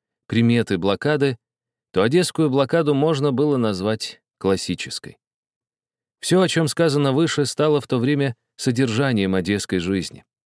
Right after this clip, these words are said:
Хотя по временам нам самим казалось, что реальность так густо переплелась здесь с фантастикой, что их друг от друга нельзя отделить. Несмотря на голод, ледяную сырость в домах, на разруху и одиночество, Яша ближе к весне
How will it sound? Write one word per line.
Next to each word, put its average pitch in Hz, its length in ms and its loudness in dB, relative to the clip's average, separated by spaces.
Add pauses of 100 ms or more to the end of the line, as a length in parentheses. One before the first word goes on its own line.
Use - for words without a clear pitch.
(300)
Хотя 101 360 0
по 98 100 -2
временам 95 540 0
нам 95 180 0
самим 101 380 -2
казалось, 87 560 -2 (120)
что - 200 -2
реальность 92 500 0
так 87 180 -2
густо 95 380 -4
переплелась 87 580 0
здесь 92 320 -4 (160)
с - 120 -12
фантастикой, 82 800 -6 (400)
что 110 220 0
их 117 240 0
друг 113 320 0
от 104 100 0
друга 113 260 0
нельзя 95 420 0
отделить. 85 540 -6 (1080)
Несмотря 160 480 0
на 170 120 2
голод, 139 540 0 (220)
ледяную 117 460 2
сырость 123 420 -2
в 87 80 -6
домах, 113 400 0
на 104 140 2
разруху 110 480 0 (100)
и 101 80 -2
одиночество, 98 800 -4 (480)
Яша 92 400 0
ближе 87 320 -2
к - 60 -10
весне 92 420 -4